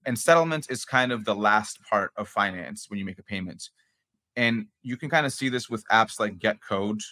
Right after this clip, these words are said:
uh, or not Get Code, they're just called Code, but their Twitter handle is Get Code. Um, with the, the way traditional payments work is,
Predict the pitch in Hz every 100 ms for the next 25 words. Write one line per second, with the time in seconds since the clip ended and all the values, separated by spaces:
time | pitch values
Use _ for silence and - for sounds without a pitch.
0 | _ - 98 98 98 92 95 92 92 -
1 | 92 92 87 95 - 92 87 - 92 87
2 | - 90 - 92 90 90 90 82 92 92
3 | _ _ _ _ - - 113 104 101 98
4 | _ _ _ _ _ _ 127 110 113 131
5 | 196 196 - 147 - 120 143 131 107 110
6 | 131 107 - - 110 107 101 -